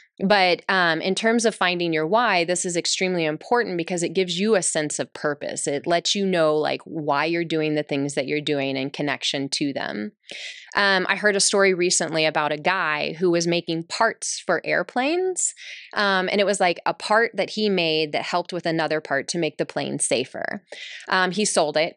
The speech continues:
He hated his job. Um, and then he heard about this, like, sense of why, why, why are you doing what you're doing? And once he connected with, he was actually making planes safer, he could tune in and be like,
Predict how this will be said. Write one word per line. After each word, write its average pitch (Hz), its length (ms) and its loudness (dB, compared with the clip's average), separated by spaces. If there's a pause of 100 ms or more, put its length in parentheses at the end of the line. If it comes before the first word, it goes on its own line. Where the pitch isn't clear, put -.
He 185 160 2
hated 185 280 2
his 196 180 0
job. 139 400 0 (280)
Um, 165 500 0
and 202 160 4
then 196 120 4
he 202 380 4
heard 277 300 2
about 180 260 2
this, 160 260 -4
like, 147 380 0
sense - 380 -2
of 160 200 -2
why, 147 440 2
why, 151 280 2 (140)
why 170 240 2
are 170 60 2
you 170 160 0
doing 160 260 0
what 151 120 0
you're 151 120 0
doing? 147 500 -2 (380)
And 202 160 2
once 226 200 2
he 254 80 2
connected 190 500 -2
with, 170 200 0
he 190 100 0
was 175 120 2
actually 165 380 -2
making 151 380 -2
planes 147 440 -2
safer, 180 640 0 (320)
he 240 280 4
could 233 200 0
tune 190 260 2
in 156 140 2
and 156 100 0
be 156 120 2
like, 151 200 2